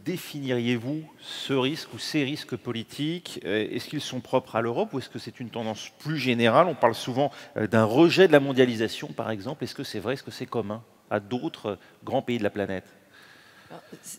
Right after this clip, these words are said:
Speaker 2: ce qui est intéressant peut-être, je pense, pour l'année
Speaker 1: Mm.
Speaker 2: deux mille dix-huit, c'est qu'il y a un certain nombre de ce qu'on a appelé en deux mille seize, deux mille dix-sept de risques politiques qui se sont matérialisés dans le contexte européen.
Speaker 1: Mm.
Speaker 2: Le Brexit, on pouvait le craindre, pas le craindre, le voir venir, pas le voir venir,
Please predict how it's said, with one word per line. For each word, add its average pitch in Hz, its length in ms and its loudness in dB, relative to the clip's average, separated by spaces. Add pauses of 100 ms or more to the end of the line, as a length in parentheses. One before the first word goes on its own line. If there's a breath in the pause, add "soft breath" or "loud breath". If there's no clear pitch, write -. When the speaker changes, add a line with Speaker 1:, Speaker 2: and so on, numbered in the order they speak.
Speaker 2:
ce - 180 -12
qui - 160 -4
est 220 100 -2
intéressant 202 440 -2
peut-être, 220 520 -4
je 180 80 -12
pense, 196 240 -6
pour 202 240 -4
l'année 208 240 8
Speaker 1:
Mm. - 20 -2
Speaker 2:
deux 190 80 0
mille 180 160 -2
dix-huit, 180 460 -8
c'est - 260 -8
qu'il 180 340 -2 (140)
y 185 80 -4
a 180 80 0
un 175 220 -2
certain 202 400 -6
nombre 196 500 -2
de 170 80 -6
ce - 160 -6
qu'on 175 260 -4
a 208 100 4
appelé 185 420 0
en 165 80 0
deux 151 100 -6
mille 160 180 -4
seize, 170 280 -4
deux 165 80 -4
mille 160 120 -4
dix-sept 151 440 -8
de 151 60 -4
risques 180 360 -8
politiques 170 640 -8 (300 loud breath)
qui - 100 -10
se 196 180 -2
sont 247 360 -2
matérialisés 190 920 -2 (200)
dans 165 60 -6
le 160 40 -8
contexte 170 440 -10
européen. 156 340 -6 (320 loud breath)
Speaker 1:
Mm. 165 40 -10
Speaker 2:
Le 160 120 -4
Brexit, 180 500 -4
on 180 60 -6
pouvait 170 240 -4
le 165 80 -6
craindre, 196 420 -6
pas 180 180 -2
le 160 60 -2
craindre, 185 480 -6
le 180 120 0
voir 175 260 2
venir, 175 360 -4
pas - 140 -2
le 180 80 -2
voir 170 160 -4
venir, 175 380 -4